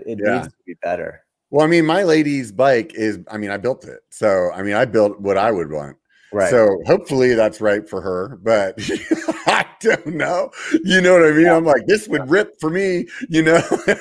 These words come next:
Speaker 1: I used to build my wife's bikes and I would always oversize her 'cause I was like, "You know, if my bike's broken, I could probably ride it," you know?
Speaker 2: Yeah, yeah.
Speaker 1: <laughs> So I would go a little big,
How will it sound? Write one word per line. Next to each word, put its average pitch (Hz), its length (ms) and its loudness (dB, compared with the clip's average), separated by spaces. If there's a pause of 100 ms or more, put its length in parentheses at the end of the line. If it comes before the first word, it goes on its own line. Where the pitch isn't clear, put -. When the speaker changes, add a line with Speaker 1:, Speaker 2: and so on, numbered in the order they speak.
(240)
Speaker 1:
I 131 60 6
used 160 240 2
to 156 120 2
build 151 180 2
my 139 120 0
wife's 131 400 2
bikes 131 260 -2
and 117 120 -4
I 117 100 0
would 120 160 0
always 131 420 4
oversize 127 800 -2
her 101 100 -8
'cause 101 180 -14
I 110 40 -8
was 101 100 -12
like, 104 180 -8
"You 175 60 -14
know, 143 120 -6
if 135 100 -16
my 139 120 -10
bike's 131 220 -8
broken, 110 340 -12
I 98 60 -18
could 101 140 -20
probably 104 200 -14
ride 101 260 -18
it," - 140 -20
you 92 100 -16
know? 120 60 -4
Speaker 2:
Yeah, 110 200 0
yeah. 104 340 -4
Speaker 1:
<laughs> - 40 -20
So - 320 0
I 156 60 4
would 156 300 -2
go 170 180 6
a - 20 6
little 147 260 0
big, 127 420 -4